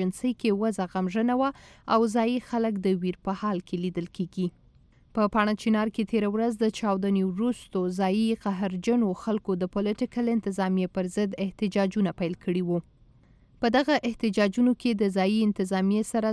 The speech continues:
د نښتو او انتظامیې لخوا په مظاهره چانو د ډزو ریپورټونه هم راغلي، خو چارواکي د دغه ریپورټونو تصدیق نه کوي. د پروني برید وروسته د پاڼه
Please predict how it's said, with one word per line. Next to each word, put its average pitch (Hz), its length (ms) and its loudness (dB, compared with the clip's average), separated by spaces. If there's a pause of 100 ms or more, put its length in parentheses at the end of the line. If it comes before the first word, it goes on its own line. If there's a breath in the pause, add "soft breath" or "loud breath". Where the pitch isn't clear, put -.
(120)
د 180 100 2
نښتو 202 440 0
او - 20 2 (100)
انتظامیې 190 640 0
لخوا 214 320 -4
په 202 140 0
مظاهره 180 500 -2
چانو 262 400 2
د 190 160 2
ډزو 220 320 2
ریپورټونه 214 520 -2 (120)
هم 220 180 0
راغلي، 175 380 -2 (400 loud breath)
خو 262 220 2
چارواکي 247 500 4 (160)
د 196 180 2
دغه 202 320 0
ریپورټونو 190 640 -2
تصدیق 196 420 -2 (120)
نه 220 140 -4
کوي. 170 220 -2 (680 soft breath)
د 247 200 4
پروني 262 400 4
برید 269 220 0
وروسته 226 560 0
د 214 100 -2
پاڼه 185 220 -2